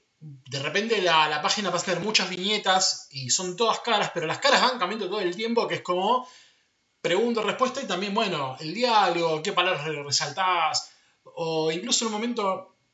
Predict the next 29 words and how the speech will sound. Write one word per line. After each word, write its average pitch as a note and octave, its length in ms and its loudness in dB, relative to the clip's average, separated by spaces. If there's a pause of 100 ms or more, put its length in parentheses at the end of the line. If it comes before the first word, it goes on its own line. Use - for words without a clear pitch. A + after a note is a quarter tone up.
(160)
antes F3+ 480 -2
en D3+ 60 -6
la C#3+ 60 -6
misma D#3+ 120 -6
historia, D3 720 -2 (720)
que D3+ 80 -2
hay D#3 80 2
una D#3 100 2
voz F3 180 6
en E3 100 2
off D#3 260 -2
y D3+ 60 -8
de C#3+ 80 -4
repente F#3 360 -2
lo D#3+ 100 2
que D3+ 120 0
lo D#3 120 -2
pisa D#3 460 0 (460)
es, D#3+ 580 0
eh, C3+ 560 -8
el C3+ 100 -8
globo G3 260 0
de F3 100 2
diálogo E3+ 520 2
del C#3+ 140 -4
encargado, G3+ 460 -2
está - 180 0
bueno C4 280 0
porque D#3+ 500 -4